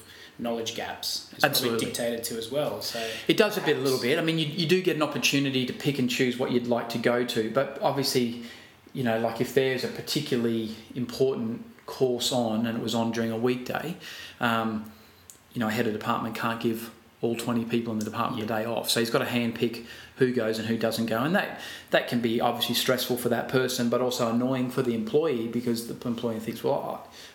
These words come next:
Speaker 2: I, I wanna do that. I, I, I see myself, I might not be in that area now 'cause I haven't been rotated to that area." Um, but, you know, you don't get an opportunity to do that because, well,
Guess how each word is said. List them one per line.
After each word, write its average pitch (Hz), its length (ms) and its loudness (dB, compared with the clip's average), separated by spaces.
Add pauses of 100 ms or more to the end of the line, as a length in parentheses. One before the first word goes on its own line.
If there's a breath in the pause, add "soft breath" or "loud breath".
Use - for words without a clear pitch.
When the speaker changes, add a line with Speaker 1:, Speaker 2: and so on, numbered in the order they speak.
(120)
Speaker 2:
I, 156 40 -8
I 147 40 -2
wanna 117 200 0
do 107 140 0
that. 104 140 -4
I, 120 80 2
I, 135 360 0
I - 20 -2
see 120 200 0
myself, 120 480 0
I 131 40 -2
might 113 240 0
not 113 160 0
be 120 80 4
in 113 80 0
that 113 160 2
area 110 260 0
now 117 320 2
'cause 117 140 -4
I - 20 2
haven't 113 140 0
been 110 160 0
rotated 117 520 0
to 110 100 -6
that 107 140 -2
area." 131 280 -2 (500 loud breath)
Um, 113 480 0 (640 loud breath)
but, - 240 -2
you 107 100 -4
know, 101 60 -6
you 104 140 -4
don't 110 120 0
get 110 100 0
an 110 60 0
opportunity 107 520 -2
to 104 80 -6
do 113 240 0
that 110 200 -2
because, 107 480 -4 (880)
well, 196 220 -2